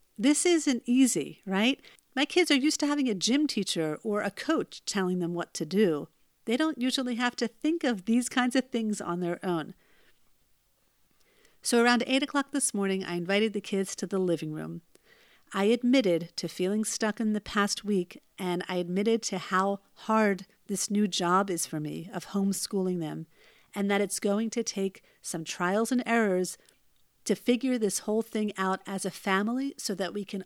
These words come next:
all feel happy and successful. I explained to them that I do believe the best thing for us is to create some sort of schedule, some sort of routine, even if it's not very strict,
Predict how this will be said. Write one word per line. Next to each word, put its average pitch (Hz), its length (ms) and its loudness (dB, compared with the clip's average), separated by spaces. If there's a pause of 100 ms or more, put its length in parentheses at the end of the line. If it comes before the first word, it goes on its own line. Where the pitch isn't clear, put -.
(160)
all 220 340 2
feel 180 500 -2 (180)
happy 311 580 0 (280)
and 190 340 -2
successful. 165 720 -8 (1600)
I 214 60 0
explained 233 420 2
to 262 60 0
them 226 280 2 (220)
that 180 120 -4
I 180 60 6
do 208 220 4
believe 220 360 0
the 175 100 0
best 180 480 -4
thing 202 240 0
for 214 180 -4
us 214 300 -4
is - 180 -8
to 196 120 -8
create 180 360 -2
some 196 440 2
sort 233 240 0
of 226 100 -4
schedule, 214 480 -2
some 208 340 -2
sort 240 200 -2
of 220 120 -2
routine, 220 520 0 (320)
even 262 260 2
if 269 120 2
it's 233 140 0
not 226 180 0
very 208 200 2
strict, - 560 -2